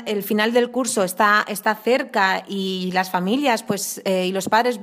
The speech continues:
empezáis a buscar opciones para vuestros hijos, eh, para que pasen el, el verano,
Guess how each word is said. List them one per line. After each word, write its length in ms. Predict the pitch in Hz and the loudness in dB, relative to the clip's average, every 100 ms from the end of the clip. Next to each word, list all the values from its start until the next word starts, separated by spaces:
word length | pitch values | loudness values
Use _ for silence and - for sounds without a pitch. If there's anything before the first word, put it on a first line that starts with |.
| - | -8
empezáis 380 | 208 202 208 247 | -6 -2 0 2
a 60 | |
buscar 360 | 233 233 233 233 | 0 0 2 2
opciones 580 | 226 - 240 277 220 - | 0 2 2 2 0 -2
para 460 | 185 175 175 165 | 0 0 0 -2
vuestros 480 | 170 185 185 190 - | -2 -4 -4 -4 -4
hijos, 400 | 254 240 202 - - - - - | -2 2 0 -2 -14 -20 -20 -6
eh, 480 | 202 196 185 180 175 | 0 2 2 0 0
para 180 | 185 185 | 0 0
que 100 | 180 | 0
pasen 260 | 180 190 226 | -4 -2 0
el, 320 | 220 214 208 | 0 0 -2
el 240 | 202 214 202 | -4 -4 -2
verano, 480 | 208 233 254 220 | 2 2 2 0